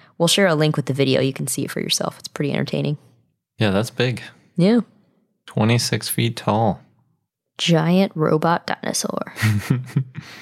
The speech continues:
Speaker 2: If you're in Connecticut, you may have heard that Bob Bacher was just in town. They are still continuing their fifty-year anniversary celebration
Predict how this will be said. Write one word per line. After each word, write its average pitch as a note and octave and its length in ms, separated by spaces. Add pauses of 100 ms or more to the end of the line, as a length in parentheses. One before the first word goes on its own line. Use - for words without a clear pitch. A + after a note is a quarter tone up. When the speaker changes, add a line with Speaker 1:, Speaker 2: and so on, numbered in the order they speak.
(840)
Speaker 2:
If A#2+ 180
you're B2+ 140
in D3+ 120
Connecticut, A2+ 640
you G2 140
may G2+ 160
have G2+ 160
heard G#2 300
that F#2 200
Bob G2 280
Bacher G2+ 360
was F2+ 200
just F#2+ 280
in F#2+ 140
town. G2 420 (500)
They G#2+ 200
are G#2 220
still B2 340
continuing A2+ 600
their G2 140
fifty-year G2+ 840
anniversary G2 640
celebration F#2+ 880